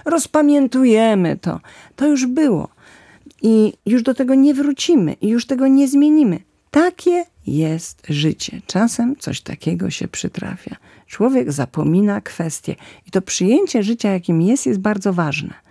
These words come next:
I gdybyśmy przestali rozpamiętywać i skupiać się na tym, to ten fakt zniknąłby z naszego życia, bylibyśmy znowu tu i teraz, zajmowali się tym, co trzeba, a nie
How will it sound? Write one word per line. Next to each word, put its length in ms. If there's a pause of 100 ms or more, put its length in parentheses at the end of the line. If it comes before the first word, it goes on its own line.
(480)
I 60
gdybyśmy 380
przestali 640
rozpamiętywać 1120
i 60
skupiać 520
się 120
na 200
tym, 240
to 80
ten 180
fakt 320
zniknąłby 560
z 60
naszego 360
życia, 260
bylibyśmy 440
znowu 240
tu 160
i 100
teraz, 320
zajmowali 400
się 100
tym, 140
co 140
trzeba, 360 (500)
a 120
nie 380